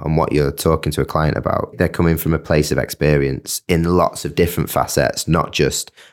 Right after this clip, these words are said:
"I know how to run marketing for my brand." So yeah, I think it, it's, it's, yeah, it's really interesting, like, where that goes. I think the other thing as well is, like, they're probably more, to your point, Kyle, they're, they're more, like, up for embracing opportunity. You know, you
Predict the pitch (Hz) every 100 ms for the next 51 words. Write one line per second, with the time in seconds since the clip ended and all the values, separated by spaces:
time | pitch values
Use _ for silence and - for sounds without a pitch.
0 | _ 85 85 80 80 76 - 85 76 78
1 | - - 82 73 76 76 73 80 95 -
2 | - 95 87 73 104 90 90 69 60 -
3 | 82 - - - - 64 - - - 110
4 | - - - - 98 87 71 62 - -
5 | - 60 62 62 - 69 69 - - 67
6 | 69 - 160 139 95 95 80 76 73 87
7 | 92 78 76 76 - - - - - 95
8 | 143 156 120 113 101 90 - 98 117 117
9 | 90 82 80 82 - - 95 104 131 127
10 | 95 82 - _ - 104 - 92 85 90
11 | 85 80 76 - 95 104 - 71 69 -
12 | _ - 85 78 82